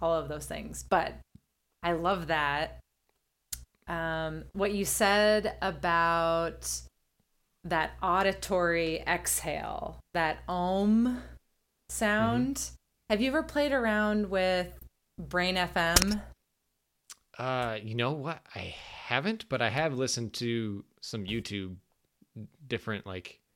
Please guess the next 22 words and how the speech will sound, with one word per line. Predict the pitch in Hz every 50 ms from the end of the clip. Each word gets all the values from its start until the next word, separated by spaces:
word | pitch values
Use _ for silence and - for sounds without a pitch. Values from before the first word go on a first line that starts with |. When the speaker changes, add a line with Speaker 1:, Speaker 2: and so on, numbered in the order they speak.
| _ - - 196
Speaker 2:
I |
don't | 180 180 190
know | 202
if | 196 196 196
Speaker 1:
Ambient |
Speaker 2:
this | 190
is | 190
what | 190
you're | 196 190 190 214
getting | 208 214
Speaker 1:
noises? | 208 202 - - 98 95 95 -
Speaker 2:
to. | -
Ambient | 110 107 107 101 113 110 107
noises | 110 110 113 110 98 107 101 98
where | 104 101 95
it's | 95 - - - - -
Speaker 1:
Yeah. | - 180 175 156 143 151 - - _ _ _ -
Speaker 2:
activating | - - - - 92 95 87 92 95 -
alpha, | 104 104 101 - - 104 101 101 - - - -
ac-, | 98 - -
activating | - 98 95 - 98 - - 92 92 95
beta, | 90 - 180